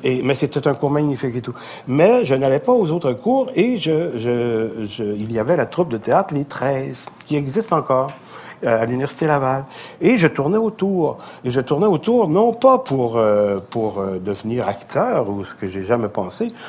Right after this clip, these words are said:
ou metteur en scène, mais pour tourner autour. Et j'ai, j'avais réussi à me placer les pieds pour devenir l'assistant,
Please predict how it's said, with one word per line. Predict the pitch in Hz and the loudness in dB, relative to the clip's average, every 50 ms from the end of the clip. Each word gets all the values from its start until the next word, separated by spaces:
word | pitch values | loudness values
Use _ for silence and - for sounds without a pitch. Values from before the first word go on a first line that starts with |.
| - - - | -10 -8 -6
ou | 113 | -4
metteur | 110 113 107 - 113 | -4 -2 0 0 0
en | 107 107 | 0 0
scène, | 113 - 240 262 262 | 0 -2 -2 -2 0
mais | 240 202 202 | 2 0 2
pour | - 208 190 | 0 0 0
tourner | - 262 233 247 254 | 2 2 2 2 2
autour. | 262 240 170 - - - 165 165 175 180 170 175 175 170 - - - - - - | 0 0 -2 -2 -2 -2 -2 0 -2 -4 -8 -10 -12 -12 -16 -20 -20 -12 -6 -4
Et | 127 | -2
j'ai, | 127 135 147 131 131 | 0 0 0 -2 0
j'avais | 113 139 135 131 139 | 0 0 0 2 2
réussi | 147 147 143 139 - - | 0 0 -2 0 2 2
à | 220 | 2
me | 196 | 2
placer | 160 170 143 127 - 156 | 2 2 0 0 0 0
les | 135 127 120 | -2 -2 -2
pieds | 120 - 156 196 214 | -2 -2 -2 0 2
pour | 220 160 | 2 0
devenir | 123 123 117 107 120 143 175 170 | 0 0 -2 0 0 0 0 2
l'assistant, | 143 - - - - 147 123 - - - - - 143 170 214 240 | 2 0 -2 -2 -6 -8 -8 -8 -10 -4 0 2 2 4 2 0